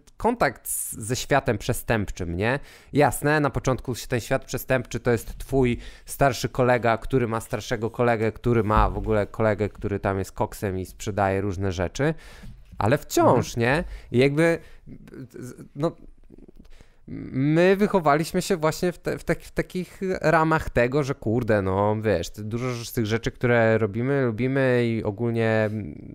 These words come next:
Speaker 2: Mhm.
Speaker 1: wydają się okej, s-, jest mega nielegalnych i to jest przestępstwo i bla, bla, bla. I idąc dalej, wydaje mi się, że u niektórych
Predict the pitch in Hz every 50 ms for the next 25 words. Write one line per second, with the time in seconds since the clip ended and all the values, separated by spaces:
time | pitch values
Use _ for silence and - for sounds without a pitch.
0 | - - 123 123 117 147 - 113 120 123 127 113 - - 123 117 110 110 - 127
1 | 120 131 - - - 117 107 - - - 113 120 135 151 147 123 117 131 131 131
2 | 127 123 127 123 107 135 120 123 123 120 113 113 110 101 98 92 - - 113 110
3 | - - - 117 - - - 131 127 120 110 - - - - 110 101 101 101 104
4 | 101 107 127 127 120 120 123 120 107 117 104 87 82 - - - - _ _ -
5 | _ _ - _ _ _ _ _ _ - 139 151 151 156 151 - - - _ _
6 | - _ - - - 120 - - - - - 135 127 165 151 139 120 117 113 135
7 | 127 135 151 170 160 131 147 139 151 151 160 156 156 - 147 135 156 147 147 143
8 | 143 - - - 143 143 151 147 135 - - -